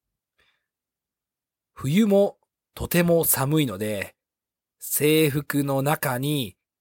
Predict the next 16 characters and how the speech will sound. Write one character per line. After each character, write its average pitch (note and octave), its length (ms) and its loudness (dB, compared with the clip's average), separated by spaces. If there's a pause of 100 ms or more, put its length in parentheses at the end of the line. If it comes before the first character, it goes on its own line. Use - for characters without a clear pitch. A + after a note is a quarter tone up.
(160)
た D3+ 120 -6
く - 100 -10
さ G3 200 2
ん F#3 120 -2
服 D#3 380 0
を D#3 120 2
着 - 120 -10
て C#3+ 100 0
い C3+ 100 0
ま A#2+ 140 -6
し - 60 -6
た。 F#2+ 200 -12 (3000)
ジ A2 120 -6
ャ A#2 120 -6
ケ A3 140 2
ッ A#3 80 -4